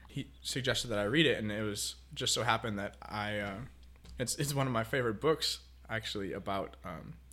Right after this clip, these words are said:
about Tolkien. So I kinda steal some ideas from, from Kraft on, on this podcast, but, um, hopefully you guys can forgive me for that,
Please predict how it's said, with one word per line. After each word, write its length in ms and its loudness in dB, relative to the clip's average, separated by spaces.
about 260 2
Tolkien. 440 -4
So 240 -2
I 100 -4
kinda 280 4
steal 340 8
some 160 8
ideas 400 10
from, 380 4
from 280 -4
Kraft 440 4
on, 220 2
on 160 0
this 200 0
podcast, 680 -2
but, 180 -2
um, 260 -4
hopefully 420 2
you 120 -4
guys 380 0
can 200 -4
forgive 300 -6
me 120 -6
for 180 -10
that, 200 -8